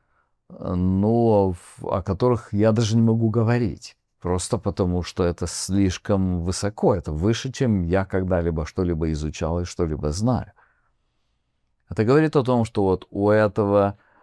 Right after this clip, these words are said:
ребёнка он логически мыслит, у него есть базовое, самое элементарное понимание математики, он знает цифры. У меня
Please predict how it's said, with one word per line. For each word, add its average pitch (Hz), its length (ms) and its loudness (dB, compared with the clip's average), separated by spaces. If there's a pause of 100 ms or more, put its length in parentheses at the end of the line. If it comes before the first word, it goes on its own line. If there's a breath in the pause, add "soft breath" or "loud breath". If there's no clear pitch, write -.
(260 soft breath)
ребёнка 120 840 0 (600)
он 151 380 2
логически 123 880 -2
мыслит, 139 800 -2 (100)
у 107 60 -2
него 123 200 4
есть 143 240 4
базовое, 107 840 2
самое 151 440 0
элементарное 107 760 2
понимание 90 640 -2
математики, 117 920 -4
он 65 160 -8
знает 90 400 -2
цифры. 92 600 -2 (840 soft breath)
У 131 100 2
меня 160 680 2